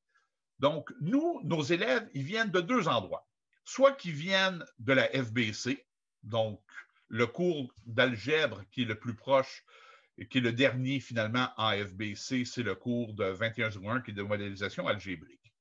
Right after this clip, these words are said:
Selon vous, dans ce cours-là, est-ce que l'élève fait beaucoup de transferts d'une situation à un graphique ?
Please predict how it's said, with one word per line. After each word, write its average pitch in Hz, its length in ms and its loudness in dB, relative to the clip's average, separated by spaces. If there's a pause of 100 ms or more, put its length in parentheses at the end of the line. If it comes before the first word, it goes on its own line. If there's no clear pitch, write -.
(640)
Selon 240 480 6
vous, 185 320 4 (240)
dans 185 240 2
ce 208 140 2
cours-là, 113 760 0 (460)
est-ce - 160 -2
que 165 80 4
l'élève 220 320 6
fait 165 200 4
beaucoup 190 520 -2
de 117 120 2
transferts 139 680 2
d'une 123 180 0
situation 127 460 0
à 113 80 6
un 110 60 2
graphique ? - 680 -4